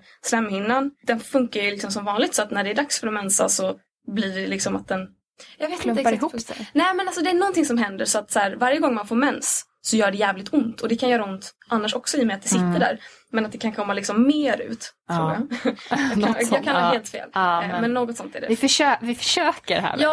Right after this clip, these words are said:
Speaker 2: verkligen.
Speaker 1: exakt.
Speaker 2: Ja.
Speaker 1: Så att då kan man ju ta p-piller för att undvika att få mens. För då bl-, blir det inte värre i alla fall.
Speaker 2: Ja.
Speaker 1: Men det gör ju fortfarande ont.
Speaker 2: Mm, men det är ändå en lite så här dålig quick fix i
Speaker 1: Exakt.
Speaker 2: långa loppet.
Speaker 1: Ja.
Speaker 2: Så det här måste vi lära oss mer om.
Speaker 1: Och det roliga, eller det roliga, det rent jävla överjävliga med det här är att det är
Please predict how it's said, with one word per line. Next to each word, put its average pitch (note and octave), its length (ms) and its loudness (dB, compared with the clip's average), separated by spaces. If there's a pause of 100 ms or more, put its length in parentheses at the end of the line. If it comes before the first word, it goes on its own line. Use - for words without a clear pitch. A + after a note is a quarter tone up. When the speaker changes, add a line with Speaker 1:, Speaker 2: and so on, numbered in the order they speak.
Speaker 2:
verkligen. D4 120 0
Speaker 1:
exakt. F#3 160 4
Speaker 2:
Ja. F#3 100 4
Speaker 1:
Så A3+ 120 0
att A#3+ 80 -2
då C4+ 80 -4
kan C#4+ 120 -2
man C#4 60 2
ju C#4 40 -2
ta A#3 80 -2
p-piller G3+ 420 -4
för G#3 80 -8
att A3+ 60 -2
undvika C4+ 340 4
att D#4 80 -4
få A3+ 120 -6
mens. - 380 -6
För A3 100 -8
då A3+ 80 -6
bl-, G#3+ 300 -10
blir A3 160 2
det A3 60 0
inte G#3+ 140 -4
värre A#3 300 2
i D4+ 40 2
alla C#4 180 0
fall. D#3 160 0
Speaker 2:
Ja. D3 320 -6
Speaker 1:
Men A#3 100 4
det A#3+ 40 6
gör A#3+ 80 6
ju A#3+ 60 2
fortfarande B3 320 -4
ont. - 400 -4
Speaker 2:
Mm, F3 240 -2
men G#3 80 4
det G3 60 2
är G3+ 40 4
ändå G3 180 2
en G3 100 2
lite F#3 140 -6
så - 80 -4
här D#3+ 80 -4 (100)
dålig D#3+ 380 0
quick - 240 -4
fix - 240 -10 (480)
i - 60 -2
Speaker 1:
Exakt. F3 180 2
Speaker 2:
långa D3+ 120 -2
loppet. - 180 -6
Speaker 1:
Ja. G#3 140 -2 (300)
Speaker 2:
Så - 180 -8
det F3+ 60 0
här F3 100 2
måste E3 240 -8
vi - 20 -2
lära E3 160 0
oss - 120 -10
mer E3+ 160 -4
om. B3+ 60 4
Speaker 1:
Och C4+ 60 4
det C#4 100 4
roliga, C#4 380 4
eller G#3+ 200 0
det G#3 180 -4
roliga, A#3 360 2
det G#3 140 0
rent G#3+ 520 2
jävla G#3 320 2
överjävliga G#3 840 0
med D4 180 2
det - 60 -2
här A3+ 320 -4 (280)
är G#3+ 200 0
att G#3+ 120 -12
det G#3+ 160 2
är G3+ 80 0